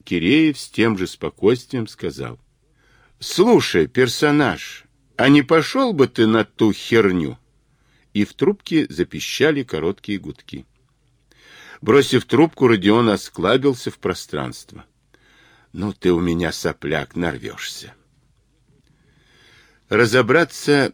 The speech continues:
с незадачливым летописцем, Нестором Позорным, конечно, следовало в самом скором времени, но это сейчас было не самым главным. Пора и собираться понемногу.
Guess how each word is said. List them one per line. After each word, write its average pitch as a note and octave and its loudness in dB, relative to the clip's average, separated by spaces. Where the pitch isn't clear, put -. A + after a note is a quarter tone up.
с - -16
незадачливым F#2+ 0
летописцем, E2 -8
Нестором F#2+ 0
Позорным, D#2+ 0
конечно, C#3 -2
следовало B2 -2
в - -18
самом G2+ -2
скором G2 -2
времени, E2 -4
но C#3 0
это D3 -2
сейчас G2+ -4
было F#2 0
не F2 -4
самым D2+ -6
главным. C2 -10
Пора G2 -2
и F2+ -8
собираться E2+ -6
понемногу. B1 -14